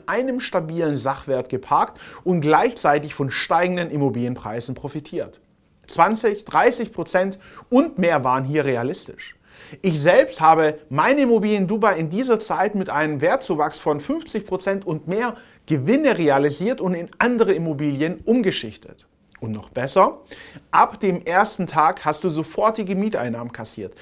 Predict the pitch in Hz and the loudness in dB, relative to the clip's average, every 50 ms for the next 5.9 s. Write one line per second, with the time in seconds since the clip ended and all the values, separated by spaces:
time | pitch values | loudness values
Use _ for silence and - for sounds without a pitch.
0 | - - - 185 190 - 151 156 160 156 151 143 147 147 151 185 220 139 - - | -12 -4 -2 -2 0 2 2 2 2 2 0 2 4 4 6 6 4 2 0 0
1 | 165 156 151 147 151 151 151 - - - _ _ _ - 139 139 139 139 143 143 | 2 4 4 4 4 2 0 -8 -20 -20 _ _ _ -10 -6 -2 0 2 2 2
2 | 143 143 139 - 143 139 151 160 160 156 139 139 139 135 143 143 139 131 170 214 | 0 -2 -4 -4 -2 0 0 0 0 0 0 0 -2 -2 -2 -2 -2 -2 -4 -4
3 | 240 240 208 185 - - 156 151 151 - - 147 139 170 196 214 208 - - - | -4 -4 -6 -6 -4 -4 -4 -4 -4 -8 -10 -4 0 2 2 2 0 -8 -12 -8
4 | - 180 - - - 180 196 - - - 180 175 - - 160 160 151 151 170 202 | -8 -8 -6 -6 -8 -8 -8 -10 -10 -10 -10 -6 -2 -2 -2 -2 -2 -2 -2 -2
5 | 226 220 165 123 131 139 143 139 156 190 - - - 117 104 - - - | -2 -4 -4 -2 0 0 2 2 2 0 -2 -4 -10 -14 -12 -14 -14 -16